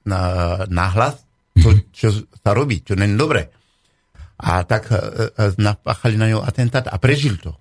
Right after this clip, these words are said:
Speaker 2: Mhm.
Speaker 1: Rok sa musel dávať, dať dokopy a potom o rok zase chystal koncert, že ide robiť koncert a novinári prišli za nimi a pýtajú sa, že „Mister Marley,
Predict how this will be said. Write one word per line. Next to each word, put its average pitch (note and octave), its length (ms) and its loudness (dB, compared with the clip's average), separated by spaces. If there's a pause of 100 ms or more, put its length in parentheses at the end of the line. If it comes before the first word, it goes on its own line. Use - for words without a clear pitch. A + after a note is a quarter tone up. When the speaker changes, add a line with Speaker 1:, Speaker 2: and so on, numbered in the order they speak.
(140)
Speaker 2:
Mhm. F2+ 460 6
Speaker 1:
Rok A#2+ 320 0
sa - 140 -4
musel G2+ 260 0
dávať, F#2 400 -2
dať G2 280 -2
dokopy G2 400 -4
a - 120 -6
potom A2 300 0
o B2+ 120 0
rok D3 220 4
zase A#2+ 240 -4
chystal A2+ 400 -2
koncert, G#2+ 540 -2 (460)
že G2+ 140 0
ide A2 140 4
robiť A#2 220 4
koncert B2 340 -2
a - 80 -8
novinári C3+ 480 4
prišli A#2 320 -6
za A#2+ 120 0
nimi A#2 160 0
a G2+ 60 -2
pýtajú A2+ 300 -4
sa, G#2 120 -2
že G#2 180 -2
„Mister D3+ 340 0
Marley, F2 400 -2